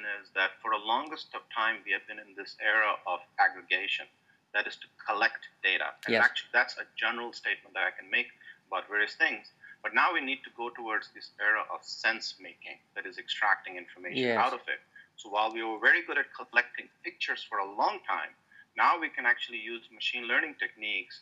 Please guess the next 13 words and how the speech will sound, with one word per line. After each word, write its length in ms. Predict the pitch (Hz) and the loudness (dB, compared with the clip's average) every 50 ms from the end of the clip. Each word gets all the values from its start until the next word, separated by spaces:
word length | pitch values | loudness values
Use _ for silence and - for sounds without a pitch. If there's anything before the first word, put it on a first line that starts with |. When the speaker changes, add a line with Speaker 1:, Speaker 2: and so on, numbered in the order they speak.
| - _ _ - - - _ _ | -20 _ _ -20 -20 -20 _ _
Speaker 1:
that 100 | 113 107 107 | 0 0 2
are 80 | 104 - - | 0 0 -4
s-, 80 | - - _ - | -8 -12 _ -6
scalable 800 | - - - - - - - 123 143 156 170 170 - 101 101 - _ _ _ _ _ _ _ _ _ _ | -6 -4 -6 -6 -6 -2 0 0 2 2 0 -4 -6 -10 -14 -14 _ _ _ _ _ _ _ _ _ _
and 280 | 92 92 90 - - 98 101 | -12 -12 -12 -10 -2 -2 -2
actually 220 | - - - 110 - 104 | -2 -2 -4 -6 -6 -6
on 60 | 98 95 98 104 | -2 2 4 4
large 200 | 120 135 131 117 | 4 4 2 -2
amounts 340 | 113 107 104 104 110 - - - | -4 -2 -2 -2 -2 -4 -10 -16
of 80 | 78 - _ _ 98 95 | -18 -18 _ _ 0 2
data 200 | 117 123 117 92 - - | 2 4 2 2 0 -2
to 60 | - | -6
be 120 | - 98 | -4 0